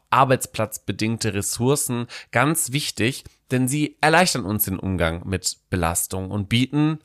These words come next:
einen schützenden Puffer, könnte man sagen, gegenüber Stressoren.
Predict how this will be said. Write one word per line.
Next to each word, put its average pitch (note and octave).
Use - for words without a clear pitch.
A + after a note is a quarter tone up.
einen A#2
schützenden C3
Puffer, E3
könnte G2+
man F#2
sagen, G2+
gegenüber G2
Stressoren. G2+